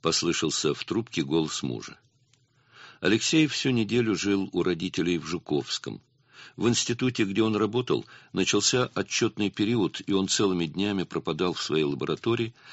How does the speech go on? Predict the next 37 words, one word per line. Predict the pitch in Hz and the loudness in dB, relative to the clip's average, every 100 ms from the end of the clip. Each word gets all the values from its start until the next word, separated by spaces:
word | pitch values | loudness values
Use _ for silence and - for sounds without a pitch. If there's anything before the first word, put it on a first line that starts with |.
| - - | -20 -8
а | 82 95 | -2 0
от | - - 98 92 | -2 -2 -4 0
дома | 113 127 110 | 2 4 4
родителей | 110 107 110 110 104 | 2 0 -2 0 0
до | 95 110 | 2 2
института | 107 - 113 - 127 95 | 0 -2 -4 -2 -2 0
было | 85 95 | 2 2
не | 95 90 | 2 2
больше | 104 98 90 | 0 0 -2
десяти | 80 80 - 87 | -4 -4 -2 -2
минут | 80 92 90 | 0 0 0
средним | - 78 78 67 55 | 0 0 0 -2 -8
шагом. | - - - - _ _ _ _ _ _ _ _ _ _ _ | -8 -10 -16 -20 _ _ _ _ _ _ _ _ _ _ _
«Нет, | - 92 73 - | 0 0 0 -2
я | 80 | -2
работаю», — | 101 135 104 107 101 - _ _ - | -2 -4 -6 -6 -8 -10 _ _ -10
ответила | - 80 78 71 | -4 -2 0 -2
Настя. | 69 58 - - - _ _ - - - | -4 -6 -8 -12 -20 _ _ -20 -20 -8
«А | - 95 | 0 2
что | - - 69 | 4 4 2
в | - | 2
телевизоре?» | - 69 57 52 - - _ _ _ _ - - _ | -4 -2 -4 -6 -10 -14 _ _ _ _ -20 -20 _
«По | 98 104 - | 6 8 6
Р | 107 101 | 2 2
Т | - | 4
Р | 110 120 - - _ _ _ | 4 4 0 -6 _ _ _
идет | - 90 104 101 - - | 0 4 6 6 2 -2
очень | 113 113 - 98 | 2 4 4 2
забавная | 101 95 101 98 95 | 2 2 2 2 0
передача | - 92 90 107 - 101 | 0 0 2 0 0 -2
про | - 101 | 0 0
то, | - 113 | 2 0
как | - 90 - - | 2 0 0 -2
у | 98 | 2
вас | 107 98 95 | 2 2 0
в | 90 | 0
милиции | 92 98 147 - - 67 58 | 2 2 0 0 0 0 -2